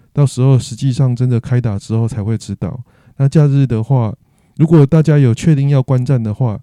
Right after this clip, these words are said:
其实前一天去超商买预售票打八折是比较划算的。那如果你观战场次有超过四场的话，那你其实可以直接买所谓的八八八的季票，那可以从头看到尾。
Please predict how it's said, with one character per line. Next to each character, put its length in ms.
其 100
实 80
前 260
一 60
天 240
去 240
超 240
商 220
买 420
预 100
售 200
票 240
打 220
八 200
折 280
是 400
比 80
较 200
划 220
算 240
的。 80
那 100
如 80
果 140
你 120
观 240
战 220
场 180
次 240
有 140
超 240
过 220
四 200
场 240
的 60
话， 240
那 100
你 140
其 180
实 80
可 140
以 60
直 180
接 160
买 260
所 180
谓 120
的 160
八 180
八 160
八 240
的 340
季 220
票， 320
那 100
可 160
以 300
从 180
头 140
看 180
到 160
尾。 200